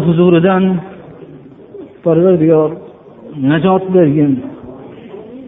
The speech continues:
Alloh taolo, biz mana Payg'ambarimiz sollallohu alayhi vasallam, "Kama takununa yuvalla alaykum". Qanday bo'lsanglar,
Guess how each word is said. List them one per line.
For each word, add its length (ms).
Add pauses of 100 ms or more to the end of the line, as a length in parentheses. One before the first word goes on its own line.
(1700)
Alloh 300
taolo, 360 (440)
biz 320 (1200)
mana 240 (220)
Payg'ambarimiz 600
sollallohu 380
alayhi 160
vasallam, 420
"Kama 280
takununa 600
yuvalla 420 (100)
alaykum". 480 (1000)
Qanday 380 (100)
bo'lsanglar, 600